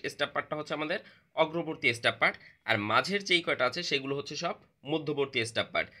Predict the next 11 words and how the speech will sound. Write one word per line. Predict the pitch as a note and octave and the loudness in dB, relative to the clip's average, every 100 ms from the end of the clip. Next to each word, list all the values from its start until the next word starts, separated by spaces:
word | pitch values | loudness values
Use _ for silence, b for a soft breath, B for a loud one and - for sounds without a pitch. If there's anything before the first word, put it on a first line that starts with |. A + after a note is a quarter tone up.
| B | B
ঠিক | D#3+ D#3+ | -10 2
একইভাবে | - - D3 D3 D3 | 4 4 2 -4 -4
পরের | C#3+ C#3+ D3 | 0 0 2
অংশটাতেও, | C#3+ C#3+ D3 D#3 G3 - _ _ | 0 -4 -6 -4 -4 -6 _ _
পরের | D3 C3 | -2 2
অংশটাতেও। | A2 G#2+ G#2 F#2+ F2+ G2+ B B - | 2 0 -4 -4 -4 -8 B B -8
তাহলে | D3 D#3 | 0 2
আমরা | D3 | 2
প্রথমে | D3+ D3 D#3 D#3+ G#3+ C#3 | 0 -2 -4 -6 -2 0
স্ট্যাপ | - - | 0 2
পার্টগুলোকে | C#3+ C3+ D3+ D3+ F4 | 2 2 -2 -4 -8